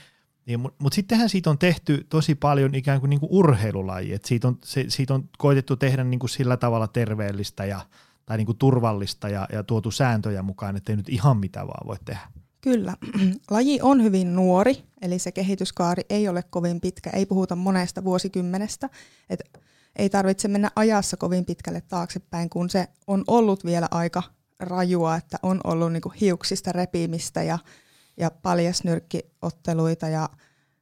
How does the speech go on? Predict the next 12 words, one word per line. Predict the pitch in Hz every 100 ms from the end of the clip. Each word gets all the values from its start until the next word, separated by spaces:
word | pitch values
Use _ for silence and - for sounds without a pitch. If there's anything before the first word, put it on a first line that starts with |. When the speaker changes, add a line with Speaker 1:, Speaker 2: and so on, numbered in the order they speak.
| _ _
Speaker 2:
ja | 185 165 165 - - -
niinku | 180 160 170
muita | 185 196 190
semmosia | 180 180 175 175
vähän | 180 185 175 - _
rajumpia | 220 220 247 247 233 185 180 - - -
tekniikoita | 180 180 175 160 165
käytössä. | - 165 180 233 - 285 - -
Mut | - 180 - _ -
nykyään | 185 190 220 262 294 294 -
meillä | 190 185 180
on | 170 170